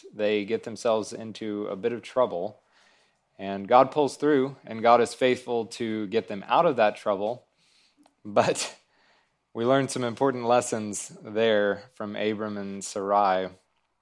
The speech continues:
This week we've come to chapter fourteen, and we'll see what's called the Slaughter of the Kings.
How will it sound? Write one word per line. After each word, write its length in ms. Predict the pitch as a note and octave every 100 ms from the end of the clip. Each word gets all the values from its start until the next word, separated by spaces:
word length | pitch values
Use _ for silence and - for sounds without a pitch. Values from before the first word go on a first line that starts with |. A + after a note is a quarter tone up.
| _ _ - _ _
This 240 | B2 B2+ -
week 220 | C3+ C3
we've 160 | B2
come 260 | - B2 A#2
to 380 | - A#2 A2 G#2
chapter 380 | - B2 - G#3
fourteen, 640 | - A#2+ A#2 G#2 G2 F#3+ _ _ _ - _ _ _
and 440 | - A#2 A2+ A2 C3+
we'll 160 | B2
see 600 | A2+ - C#3+ C3 B2+ B2 -
what's 300 | A#2 A#2 -
called 320 | - A#2+ A2+
the 100 | G#2
Slaughter 400 | - A2+ A2+ A2+
of 120 | G2
the 80 | G2+
Kings. 680 | - A#2 A#2 B2+ B2+ -